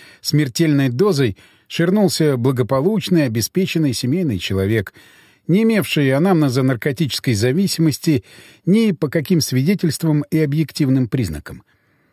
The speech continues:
В этот раз Алибегов взбеленился от того, что обманувший, обокравший его человек был полностью своим, его собственным. По умолчанию обязанный ему всем, гарантирующий свою преданность.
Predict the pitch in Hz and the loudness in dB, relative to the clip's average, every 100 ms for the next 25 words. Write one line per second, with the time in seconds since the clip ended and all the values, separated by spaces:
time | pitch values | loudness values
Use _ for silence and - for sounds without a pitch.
0 | _ _ _ - 254 226 208 240 220 - | _ _ _ -2 2 2 2 2 2 -2
1 | - 180 190 180 214 180 170 - - - | -2 2 2 2 2 2 -2 -4 -20 -20
2 | _ 104 98 143 185 208 208 - 180 156 | _ -4 0 2 2 2 2 2 0 0
3 | 185 196 202 - 160 147 147 139 185 220 | 0 2 0 0 0 2 0 2 2 2
4 | 170 - 127 120 156 185 180 - 143 156 | 0 0 0 0 0 0 0 0 -2 0
5 | 143 156 196 226 - - - _ _ - | 0 0 2 0 -2 -20 -20 _ _ -2
6 | 101 190 - 214 180 147 - 165 156 185 | 2 2 2 2 2 2 0 -2 0 2
7 | 170 87 - - 90 156 175 - 170 - | 0 -2 -6 -8 -2 0 0 0 -4 -4
8 | 87 73 65 _ _ _ _ _ _ 120 | -10 -10 -16 _ _ _ _ _ _ -2
9 | 170 196 190 - 247 220 196 180 208 170 | 0 2 0 0 2 4 4 4 2 2
10 | 190 185 190 196 - - 196 110 92 117 | 2 4 4 2 0 0 0 0 0 0
11 | 127 120 208 185 147 - 160 107 - _ | 0 0 0 0 0 -2 -2 -2 -8 _
12 | - 156 170 147 113 117 90 73 - - | -8 -2 0 0 -2 -4 -4 -8 -14 -20